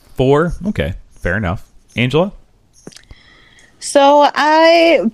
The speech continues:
Speaker 2: was not expecting much out of this movie when I sat down to watch it. I had never seen it before. Um, I am not, I,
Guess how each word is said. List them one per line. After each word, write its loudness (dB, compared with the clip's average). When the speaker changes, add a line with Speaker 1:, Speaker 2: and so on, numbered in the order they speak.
Speaker 2:
was 2
not 2
expecting -4
much -2
out 2
of -2
this -6
movie -2
when -6
I -4
sat -2
down -4
to -6
watch 0
it. -2
I 0
had -8
never -8
seen -8
it -8
before. -2
Um, -4
I 4
am -12
not, -2
I, -4